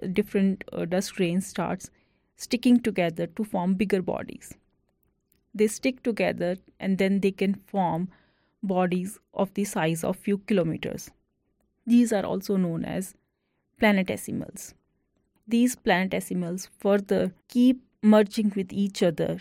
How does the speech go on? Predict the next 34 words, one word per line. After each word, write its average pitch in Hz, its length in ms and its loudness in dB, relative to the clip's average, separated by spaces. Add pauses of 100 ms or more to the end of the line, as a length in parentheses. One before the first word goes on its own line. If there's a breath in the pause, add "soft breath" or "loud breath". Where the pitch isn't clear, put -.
(140)
and 175 400 -2
then 180 200 0
they 180 120 -2
form 190 520 -6 (160)
the 208 80 -4
protoplanets, 180 1000 0 (360)
which - 220 -10
further 254 440 4
keep 240 280 -4 (120)
merging 214 500 4
with 196 200 -4
each 202 240 -2
other 185 320 0
and 202 240 -2 (320 loud breath)
until 247 380 6
they 247 140 2 (120)
clear 233 520 6 (160)
out 185 260 2
the - 180 -2
area 190 340 2
around, 175 580 0
uh, 185 120 0
themselves. 180 680 2 (100)
So - 240 0
a 180 100 0
planetary 208 440 4
body 185 280 2
is 202 60 -2
something 185 400 -2
which 185 240 -2
doesn't 247 320 6
have 180 400 0
a 185 80 4
bigger, 190 360 2